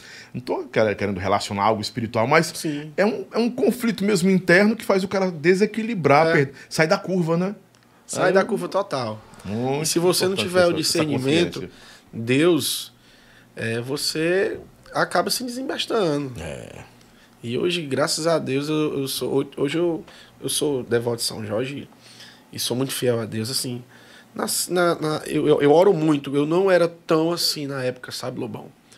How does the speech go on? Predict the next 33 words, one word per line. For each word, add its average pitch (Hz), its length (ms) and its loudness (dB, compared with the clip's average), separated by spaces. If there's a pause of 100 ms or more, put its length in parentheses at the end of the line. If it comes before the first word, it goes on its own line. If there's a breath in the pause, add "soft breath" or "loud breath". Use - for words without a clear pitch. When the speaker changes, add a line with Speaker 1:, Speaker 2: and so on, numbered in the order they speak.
(140)
Speaker 2:
Hoje 131 240 0
eu 120 80 0
oro, 123 160 4
vou 123 160 0
viajar, 123 640 0 (440 loud breath)
acendo 135 240 -6
minha 135 140 -2
velazinha 127 640 -4
e 117 80 -8
tal. 139 280 -2
Tenho 220 240 -2
as 220 120 0
minhas 226 260 2
crenças, 127 460 0
né? 143 140 -4
Tenho 131 200 -2
as 139 100 2
Speaker 1:
Uhum. 135 60 0
Speaker 2:
minhas 156 200 0
crenças. 120 340 -2 (520 loud breath)
Speaker 1:
Sua 147 220 2
fé, 76 320 -8
né? 98 240 -4
Speaker 2:
É, 127 380 6
e 139 160 0
antes 185 220 0
eu 214 100 2
não 208 180 -2
era 202 180 4
tão 160 260 -4
assim, 123 500 0
<coughs> - 20 -6
sabe? 147 440 -8